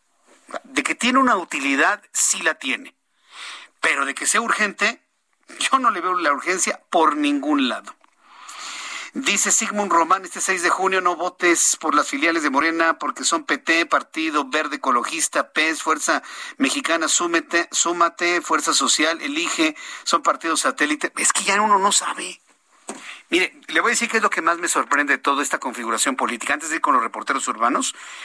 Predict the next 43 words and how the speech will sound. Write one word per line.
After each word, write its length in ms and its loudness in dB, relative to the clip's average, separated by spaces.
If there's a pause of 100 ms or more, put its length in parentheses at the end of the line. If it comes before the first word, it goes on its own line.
(120)
le 80 -2
voy 60 4
a 20 2
decir 140 0
qué 80 -2
es 40 -4
lo 80 2
que 80 -4
me 80 -2
sorprende. 380 0
Me 60 2
dicen, 160 2
los 120 -2
partidos 380 -2
satélite 420 -2
de 120 2
Morena. 420 -2 (1600)
Hay 140 2
un 60 -6
partido 260 0
que 80 -2
se 140 -4
llama 320 2
Movimiento 400 0
Ciudadano, 480 2 (760)
que 100 -2
es 160 2
el 180 -4
partido 520 0
de, 280 -2
de, 260 -14 (300)
el, 240 -4
el 500 -6 (160)
Movimiento 500 2
Naranja, 520 2
¿no? 100 -6
Donde 160 -10
salía 200 -2
el 80 -2
niñito 340 -8
bailando, 420 -6
Movimiento 800 0
Naranja. 1040 -4